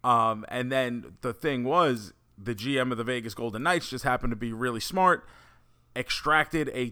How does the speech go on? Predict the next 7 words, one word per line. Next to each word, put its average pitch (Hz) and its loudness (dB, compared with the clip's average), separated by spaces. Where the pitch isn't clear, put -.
ton 135 4
of 123 2
resources 143 0
and 117 0
draft 113 0
picks 156 0
from 120 2